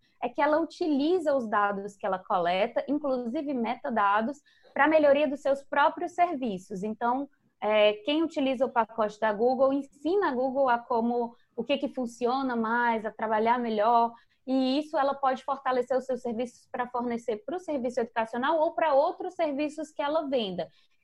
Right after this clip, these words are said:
Então, é como se fosse, as escolas, as faculdades, fosse um grande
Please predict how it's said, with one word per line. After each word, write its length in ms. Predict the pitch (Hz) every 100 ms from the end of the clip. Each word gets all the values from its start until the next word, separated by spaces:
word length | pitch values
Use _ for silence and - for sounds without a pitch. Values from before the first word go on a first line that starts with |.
| _ _ _ _ _ _ _ _ _
Então, 260 | 240 240 262
é 100 | 269
como 200 | 269 285
se 200 | - 302
fosse, 440 | - 277 - 302 -
as 180 | 240 247
escolas, 320 | - 226 220
as 160 | 208 -
faculdades, 340 | 208 214 240
fosse 180 | 277 302
um 60 |
grande 320 | 285 285 320